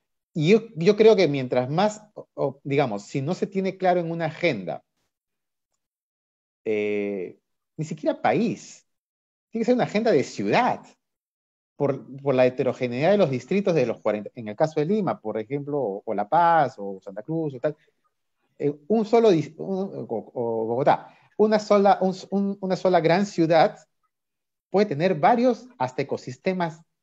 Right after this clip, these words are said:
conjuntos ahí, com-, que comulgan o están interactuando de alguna forma. Entonces, existen O D S por distritos. La pregunta es,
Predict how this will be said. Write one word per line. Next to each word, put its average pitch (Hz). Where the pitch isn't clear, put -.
conjuntos 107
ahí, 101
com-, 110
que 117
comulgan 185
o 127
están 139
interactuando 143
de 104
alguna 127
forma. 82
Entonces, 156
existen 220
O 226
D 208
S 214
por 120
distritos. 156
La 120
pregunta 190
es, 156